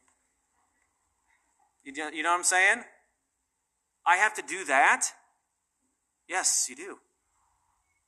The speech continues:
What did Jesus pray in John seventeen? He prayed that we be united in him. I would, I would encourage you to go read that.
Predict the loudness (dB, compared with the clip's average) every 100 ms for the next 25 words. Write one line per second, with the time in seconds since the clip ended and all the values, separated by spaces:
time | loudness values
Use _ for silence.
0 | _ _ _ _ _ _ _ _ _ _
1 | -6 -6 -6 -6 -2 -2 -2 -4 -4 -4
2 | -6 -4 -6 -8 -12 -16 -16 -20 _ _
3 | -18 -12 -8 -8 -8 -12 -10 -14 -14 -18
4 | _ _ _ -14 -6 -6 -6 -10 -16 -16
5 | -18 -18 _ _ _ _ _ _ _ _
6 | _ _ _ _ _ _ _ _ -10 -8
7 | -4 -4 -4 -8 -14 -14 -10 -10 -10 -12
8 | -12 -14